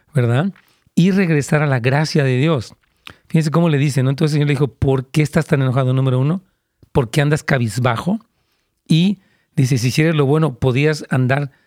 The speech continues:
con la frente en alto". O sea, le está diciendo, "Yo quiero darte la respuesta, Caín.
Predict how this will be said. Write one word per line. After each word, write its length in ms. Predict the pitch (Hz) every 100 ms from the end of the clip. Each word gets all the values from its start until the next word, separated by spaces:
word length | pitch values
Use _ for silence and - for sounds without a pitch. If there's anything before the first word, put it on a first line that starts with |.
| _
con 160 | - 127
la 80 |
frente 300 | 113 139 135
en 100 | 131
alto". 340 | 147 226 - - _ _ _ _
O 60 | 135
sea, 140 | 160
le 40 |
está 180 | 135 170
diciendo, 380 | 165 143 165 170
"Yo 200 | 151 165
quiero 280 | - 202 214
darte 320 | 180 190 -
la 160 | 220 202
respuesta, 600 | 190 - - 294 - 202
Caín. 460 | 175 208 226 180